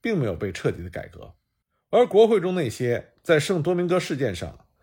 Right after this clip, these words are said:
曾经和格兰特最为一致的共和党人，他们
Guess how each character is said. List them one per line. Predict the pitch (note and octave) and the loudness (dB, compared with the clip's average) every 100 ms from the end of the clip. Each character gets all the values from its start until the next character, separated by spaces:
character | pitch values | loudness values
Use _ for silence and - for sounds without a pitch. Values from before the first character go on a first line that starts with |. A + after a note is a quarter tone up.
| _ | _
曾 | _ D3 | _ -2
经 | F#3 G3 | 0 -2
和 | C3+ G#2 B2 - | -2 0 0 -2
格 | - | -2
兰 | C3 D#3 | 0 0
特 | D3+ B2 | -2 -2
最 | - D#3+ | 0 0
为 | C#3 C3 | 0 -2
一 | G#2 | -4
致 | C#3 F3+ A2 | -6 -4 -4
的 | - - _ _ | -6 -16 _ _
共 | - E3 | -4 0
和 | C#3 | 0
党 | - - | 0 -8
人， | - F2+ _ _ _ _ | -18 -20 _ _ _ _
他 | G#3 | 2
们 | A3+ C3 | 4 0